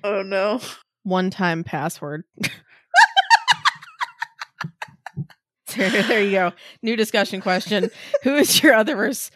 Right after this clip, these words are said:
Speaker 2: one-time password? <laughs> Who
Speaker 1: Yeah, tell us
Speaker 2: would be
Speaker 1: your
Speaker 2: the best
Speaker 1: passwords to your
Speaker 2: who would
Speaker 1: accounts.
Speaker 2: No, not, okay, that's not what I mean. <laughs>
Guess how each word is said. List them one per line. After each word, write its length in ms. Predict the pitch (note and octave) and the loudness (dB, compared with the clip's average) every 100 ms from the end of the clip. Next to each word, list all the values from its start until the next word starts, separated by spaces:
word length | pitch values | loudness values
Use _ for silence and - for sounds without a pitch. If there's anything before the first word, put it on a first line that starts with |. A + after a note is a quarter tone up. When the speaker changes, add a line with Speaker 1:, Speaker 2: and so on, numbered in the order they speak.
| _ | _
Speaker 2:
one-time 560 | - F3 F3+ - E3 D#3+ | -10 -6 -6 -2 -2 0
password? 580 | G3 D#3+ E3 - D3+ D#3+ - - | 2 2 2 0 -2 -2 -6 -6
<laughs> 200 | - _ | -8 _
Who 60 | - | 2
Speaker 1:
Yeah, 180 | C4 A3+ | 4 4
tell 140 | - D#4+ | 4 4
us 140 | A3+ | 4
Speaker 2:
would 80 | G#3 | 4
be 60 | G#3+ | 4
Speaker 1:
your 80 | F#3+ | 6
Speaker 2:
the 60 | |
best 320 | E4+ D#4 C#4+ | 6 6 4
Speaker 1:
passwords 280 | C4 B3 B3 - | 2 0 0 -8
to 60 | B3 | 0
your 160 | A#3 | 2
Speaker 2:
who 80 | D4 | 4
would 120 | C#4+ | 4
Speaker 1:
accounts. 460 | A3+ G3+ G3+ G3+ - - - | 2 2 -2 -4 -20 -20 -8
Speaker 2:
No, 200 | G#3+ C#4 | -2 2
not, 260 | C#4+ B3 - | 2 2 0
okay, 200 | A3 G3 | -4 -2
that's 200 | F3+ G3+ | -2 0
not 120 | C#4 G3+ | 2 2
what 100 | A3 | 2
I 60 | |
mean. 200 | G#3+ F3+ | 2 0
<laughs> 280 | D#4 - - | -2 -4 -4